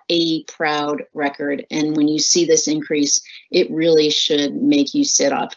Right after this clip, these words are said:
and take notice and ask what the heck is going on here. Wh-, what was going on with these women? Um,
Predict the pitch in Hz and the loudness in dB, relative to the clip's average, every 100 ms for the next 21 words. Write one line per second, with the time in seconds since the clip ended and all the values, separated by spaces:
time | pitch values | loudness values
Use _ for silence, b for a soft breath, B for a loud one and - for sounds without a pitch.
0 | - 151 143 156 123 135 101 - - - | -2 0 0 -2 -4 -4 -4 -2 0 0
1 | 131 - - - - - 143 143 151 - | 0 -2 -4 -4 -4 0 0 0 -4 -6
2 | - - - - 113 147 156 139 139 - | -6 -6 -6 -2 0 0 2 4 4 0
3 | - - - - 285 269 262 254 240 233 | -6 -2 0 4 4 6 4 4 4 2
4 | 247 240 233 226 233 233 233 226 B B | 2 2 0 0 2 4 2 0 B B
5 | B B 196 196 190 180 180 | B B 2 4 4 0 -2